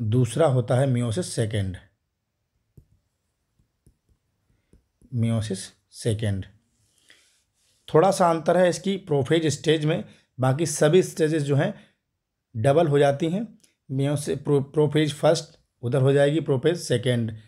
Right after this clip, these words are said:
इधर, मेटाफेज फर्स्ट उधर हो जाएगी, मेटाफेज फर्स्ट। तो अंतर कहाँ पर दिखाई देता है? वो अंतर दिखाई देता है प्रोफेज फर्स्ट स्टेज में।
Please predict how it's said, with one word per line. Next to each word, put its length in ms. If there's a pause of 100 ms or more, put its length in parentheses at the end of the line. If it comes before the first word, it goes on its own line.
(280)
इधर, 340 (440)
मेटाफेज 500
फर्स्ट 400 (140)
उधर 180
हो 80
जाएगी, 220
मेटाफेज 420
फर्स्ट। 360 (320)
तो 140 (460)
अंतर 340
कहाँ 260
पर 180
दिखाई 260
देता 240
है? 160 (320)
वो 160
अंतर 340
दिखाई 300
देता 260
है 140
प्रोफेज 560
फर्स्ट 300
स्टेज 280
में। 200